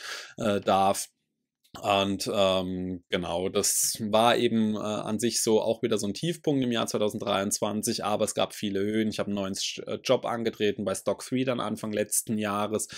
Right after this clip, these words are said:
Ich arbeite dort jetzt eben sowohl als, äh, Social Media Manager als dann eben auch immer noch als Kooperationspartner mit meinem Kanal zusammen,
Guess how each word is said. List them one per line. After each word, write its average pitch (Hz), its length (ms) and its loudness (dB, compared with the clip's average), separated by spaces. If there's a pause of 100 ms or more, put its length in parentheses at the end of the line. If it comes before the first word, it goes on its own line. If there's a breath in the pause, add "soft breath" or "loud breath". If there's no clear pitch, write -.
(240 loud breath)
Ich - 120 2
arbeite 101 320 4
dort 95 200 2
jetzt 95 140 -4
eben 98 180 0
sowohl 101 400 2
als, 101 440 0
äh, 101 120 -2
Social 104 360 0
Media 110 640 4
Manager 107 580 -2
als 104 220 -2
dann 104 160 -2
eben 101 180 -2
auch 98 140 -2
immer 104 200 -2
noch 101 120 -2
als 95 220 -8
Kooperationspartner 107 1500 -2
mit 110 140 -2
meinem 101 300 -2
Kanal 101 420 -4
zusammen, 104 380 -2